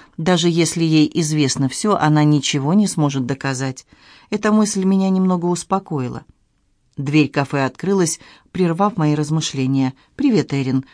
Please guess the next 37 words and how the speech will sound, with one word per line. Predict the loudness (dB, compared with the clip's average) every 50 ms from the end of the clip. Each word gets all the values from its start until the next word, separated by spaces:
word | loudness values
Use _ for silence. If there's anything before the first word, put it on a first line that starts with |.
| _ _
Помнишь | 0 4 4 4 4 4 0 0
меня?" | 0 0 0 0 -2 -4 -6 -10 _ _ _ _ _ _ _ _ _ _ _ _ _ _ _ _
Я | -2 0 2 2 2
неуверенно | 2 2 2 0 0 0 0 2 2 2 2
улыбнулась, | 2 2 0 2 2 2 2 2 0 0 0
разглядывая | 0 -2 -2 -2 -2 -2 0 0 0 0 0 0 0
новый | 2 2 2 2 2 0 0
призрак | -2 -2 -4 -2 -2 -2 -4 -4 -6 -12 -20 -12 _
из | -6 -4 -4
своего | -2 -2 -2 -2 -2 -4
прошлого. | -2 -2 -2 -2 -2 -4 -8 -8 -10 -10 -10 -12 _ _ _ _ _ _ _ _ _ _ _
По | -2 -2 0
крайней | 2 2 4 4 4 4
мере, | 4 4 4 2 2 2
этот | 0 -2 -4 -4 -6 -4
был | -2 -2 0 0
не | 0 0 0 -2
из | -4 -4
самых | -2 0 0 0 0 0 -4
скверных. | -8 -8 -6 -6 -6 -4 -4 -6 -6 -6 -10 _ _ _ _ _ _ _ _ _ -20 -20 -14 -12
Бэкс | -4 0 0 0 0 0 -2 0
не | 0 2
участвовала | 0 0 0 -2 -2 -2 -4 -4 -2 -2 -2
в | -2 -4
бесконечных | -6 -4 -2 0 0 0 0 -2 -4 -6 -8 -4 -4
насмешках | -4 -2 -2 -2 -2 -4 -4 -4 -8 -8 -4
в | -2
мой | -2 -2 0 0
адрес, | 0 -2 -2 0 0 -2 -2 -2 -6 -12 -20 -20 -20 -20 _ _ _
может | 2 4 4 4 2
быть, | 0 0 -2 -2
потому | -4 -2 2 2 4 4 2
что | 2 0 -2 -2
училась | 0 -2 -2 -2 -2 -2 -2 -2 -2
на | -4 -2 -2
год | -2 -4 0 0
младше. | 0 2 2 0 -2 -4 -6 -8 -8 -12